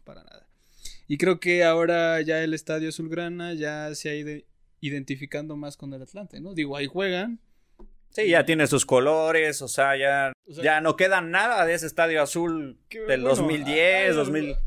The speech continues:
Speaker 1: hay algunas cosas de Cruz Azul que todavía siguen ahí. Pero, pues, aún así quedan los recuerdos de buenos encuentros que se dieron con,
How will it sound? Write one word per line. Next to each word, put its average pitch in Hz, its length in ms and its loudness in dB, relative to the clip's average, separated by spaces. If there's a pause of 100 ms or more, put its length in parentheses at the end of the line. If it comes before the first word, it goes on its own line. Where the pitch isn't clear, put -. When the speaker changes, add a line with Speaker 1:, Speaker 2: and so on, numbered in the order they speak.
(140)
Speaker 1:
hay 233 140 2
algunas 220 280 0
cosas 202 240 -4
de 151 100 0
Cruz 139 200 -4
Azul 160 160 -6
que 147 100 -4
todavía 139 260 -2
siguen 135 280 -12
ahí. - 240 -18 (960)
Pero, 139 560 -2
pues, 143 260 -2
aún 156 320 0
así 202 800 -2
quedan 185 260 2
los 175 100 4
recuerdos 175 460 -2
de 139 100 -6
buenos 160 300 -4
encuentros 170 400 -8
que 151 80 -10
se 143 160 -10
dieron 151 320 -8
con, 143 540 -12